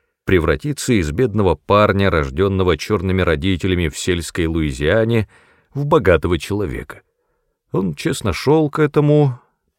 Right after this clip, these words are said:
и преуспел, стал действительно состоятельным американцем. Кроме того, ее отец, как считала Нэнси,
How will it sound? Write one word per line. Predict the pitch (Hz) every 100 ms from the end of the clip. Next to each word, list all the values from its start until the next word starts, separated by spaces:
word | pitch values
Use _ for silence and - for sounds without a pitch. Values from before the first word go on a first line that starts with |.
| _
и | 87
преуспел, | 135 - 127 - - 143 104 67 _ _ _ _ _ _
стал | - 175 185
действительно | 127 104 139 131 123 120
состоятельным | - 117 - 110 80 76 78 78
американцем. | 78 87 - - - - - _ _ _ _ _ _ _ _ _ _ _ _ -
Кроме | - 76
того, | 107 92 127
ее | 98 110
отец, | 87 - 92 110 -
как | - -
считала | - - 127 110
Нэнси, | 110 117 113 - 117